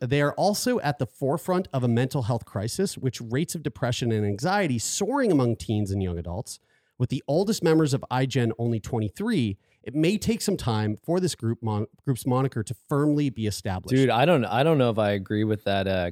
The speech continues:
Speaker 2: confidence thing. Man, like, have you seen kids fucking making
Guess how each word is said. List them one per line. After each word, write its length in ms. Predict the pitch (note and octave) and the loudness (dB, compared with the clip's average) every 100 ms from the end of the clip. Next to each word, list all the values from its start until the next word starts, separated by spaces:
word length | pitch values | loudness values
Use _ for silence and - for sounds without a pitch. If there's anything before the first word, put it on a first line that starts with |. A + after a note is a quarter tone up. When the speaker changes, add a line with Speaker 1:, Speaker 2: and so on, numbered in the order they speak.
| - | -6
Speaker 2:
confidence 580 | - G#2+ B2 A#2 F#2 - | -4 -2 0 0 -2 -4
thing. 320 | - F#2 F2+ | -6 -6 -4
Man, 240 | G#2+ A2 G2 | -2 -2 -2
like, 160 | F#2 | -4
have 100 | A2 | -2
you 80 | A#2+ | -2
seen 300 | C3+ D3+ A2+ - | 2 2 0 0
kids 300 | B2+ A#2+ - | 0 0 0
fucking 320 | B2 A2+ G#2+ | -2 0 0
making 320 | G#2+ G#2 | 0 -2